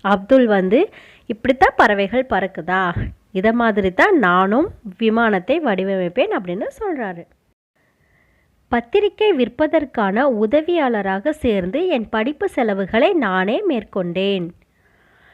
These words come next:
சென்னையில் உள்ள எம் ஐ டியில்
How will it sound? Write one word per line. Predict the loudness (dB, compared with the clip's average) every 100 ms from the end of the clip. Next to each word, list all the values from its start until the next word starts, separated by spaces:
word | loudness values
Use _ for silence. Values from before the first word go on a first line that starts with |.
| _ _
சென்னையில் | _ 2 2 2 0 0 2
உள்ள | 2 2 2 0 -2
எம் | -2 0 2
ஐ | 0 -2 -2
டியில் | -4 -2 -2 -2